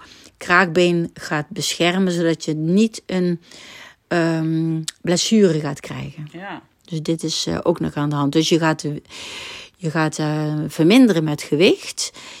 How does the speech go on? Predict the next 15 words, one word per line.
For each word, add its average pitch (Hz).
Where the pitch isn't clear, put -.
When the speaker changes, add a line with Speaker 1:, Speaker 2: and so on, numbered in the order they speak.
Speaker 1:
Je 160
gaat 165
je 160
synoviaal 165
vlies 156
eigenlijk 151
herstellen 180
door 156
middel 151
van, 147
eh, 143
bamboe. 185
Dat 147
heet 143
silicium. 214